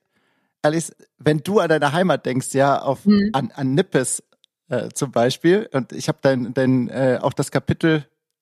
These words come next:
Speaker 1: das Anfangskapitel sehr aufmerksam gelesen, hab auch ungefähr eine Vorstellung, wo dieser Kiosk ist, <laughs> ähm, von dem du da gesprochen hast. Mich interessiert, an was denkst du, wenn du an deine Kindheit in Köln zurückdenkst?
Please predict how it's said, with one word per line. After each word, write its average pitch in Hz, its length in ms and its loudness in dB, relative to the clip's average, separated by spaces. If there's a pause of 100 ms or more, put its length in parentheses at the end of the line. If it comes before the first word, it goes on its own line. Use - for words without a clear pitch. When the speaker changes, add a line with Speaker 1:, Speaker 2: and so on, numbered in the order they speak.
(140)
Speaker 1:
das 131 180 -4
Anfangskapitel 143 680 -4
sehr 139 360 2
aufmerksam 139 540 -2
gelesen, 139 360 0
hab 151 120 0
auch - 180 -6
ungefähr 208 460 -2
eine 151 120 -2
Vorstellung, 156 500 -2
wo 139 80 0
dieser 139 240 0
Kiosk 151 500 0
ist, - 280 -6 (320)
<laughs> 208 1000 -2
ähm, 147 420 2
von 160 180 2
dem 160 140 2
du 156 100 2
da 143 160 2
gesprochen 143 460 -2
hast. - 280 -2 (340)
Mich 160 260 0
interessiert, 175 380 -2
an 143 100 0
was 180 160 -2
denkst 208 240 -2
du, 170 140 -2
wenn 165 180 0
du 175 300 2
an 151 160 -4
deine 156 200 2
Kindheit 202 320 -2
in 156 100 -4
Köln 151 340 0 (480)
zurückdenkst? 120 680 -6